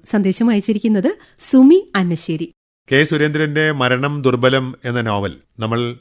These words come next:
Speaker 2: നോവൽ ടൈമിൽ പ്രക്ഷേപണം ചെയ്യുന്നുണ്ട്. അത് ഏറെ ഇഷ്ടപ്പെടുന്ന ഒരാളാണ്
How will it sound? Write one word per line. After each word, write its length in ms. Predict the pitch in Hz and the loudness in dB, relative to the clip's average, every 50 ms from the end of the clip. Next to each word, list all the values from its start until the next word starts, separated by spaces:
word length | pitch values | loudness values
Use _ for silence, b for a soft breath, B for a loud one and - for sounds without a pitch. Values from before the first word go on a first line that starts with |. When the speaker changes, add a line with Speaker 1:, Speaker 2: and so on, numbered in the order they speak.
| - - | -10 -4
Speaker 2:
നോവൽ 320 | 113 117 117 117 120 123 | -2 0 0 0 0 -4
ടൈമിൽ 380 | 113 - 120 113 113 120 120 117 | -2 -2 -4 -2 -2 -2 -4 -6
പ്രക്ഷേപണം 440 | - - 110 - - 123 117 120 113 | -6 -8 -10 -10 -8 -8 -8 -6 -6
ചെയ്യുന്നുണ്ട്. 360 | 110 107 104 107 98 95 120 147 - _ _ _ - - | -6 -6 -6 -6 -8 -8 -8 -10 -12 _ _ _ -12 -6
അത് 120 | 120 127 127 | -2 -2 0
ഏറെ 240 | 120 113 120 120 127 | 0 0 0 0 -2
ഇഷ്ടപ്പെടുന്ന 460 | 127 - - - 123 127 120 117 117 123 | -4 -4 -6 -8 -8 -6 -6 -6 -6 -4
ഒരാളാണ് 460 | 113 110 107 110 110 107 104 107 117 | -4 -2 -2 -2 -2 -4 -4 -6 -8